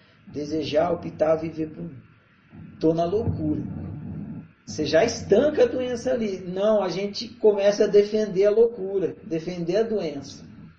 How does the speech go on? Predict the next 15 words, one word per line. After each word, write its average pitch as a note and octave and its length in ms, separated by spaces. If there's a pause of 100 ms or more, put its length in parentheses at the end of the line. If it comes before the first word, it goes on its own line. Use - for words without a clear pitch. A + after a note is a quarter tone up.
(580)
Pá, D#3 220
pá, D#3 220
pá. D#3+ 260
Não, C#4 400
mas A#3+ 160
é A#3 80
que A#3 100
eu A#3 140
tenho A#3 300
que A3+ 100
ganhar A3 300
dinheiro. A3 580
E A#3+ 80
arranja C4+ 380
ali, E4+ 400